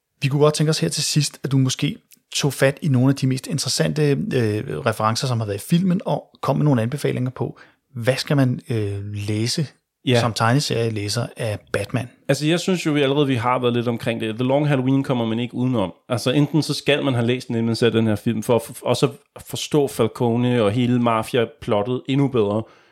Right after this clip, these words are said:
Speaker 2: Eller så skal man skynde sig at få den læst, øh, efter man har set filmen. Altså, det, det giver bare et helt ekstra element.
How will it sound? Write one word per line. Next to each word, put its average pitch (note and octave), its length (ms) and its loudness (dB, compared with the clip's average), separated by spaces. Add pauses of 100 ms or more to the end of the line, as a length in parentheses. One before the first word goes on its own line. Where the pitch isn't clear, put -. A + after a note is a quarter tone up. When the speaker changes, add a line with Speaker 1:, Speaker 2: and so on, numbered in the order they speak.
(220)
Speaker 2:
Eller B2 160 2
så C#3 140 -2
skal D3 120 -2
man B2+ 100 0
skynde F3+ 280 0
sig E3+ 80 -2
at - 60 -2
få B2 80 -2
den A2+ 140 -2
læst, A#2 360 -4 (460)
øh, D#3+ 80 -4 (100)
efter D#3 260 2
man A2 120 2
har G#2+ 80 0
set - 220 -6
filmen. - 280 -10 (220)
Altså, C3 180 0
det, A#2+ 100 -2
det C3+ 100 2
giver D#3+ 220 2
bare A#2+ 200 4
et A#2+ 60 2
helt C3 340 -6
ekstra B2 300 -4
element. G#2+ 460 -4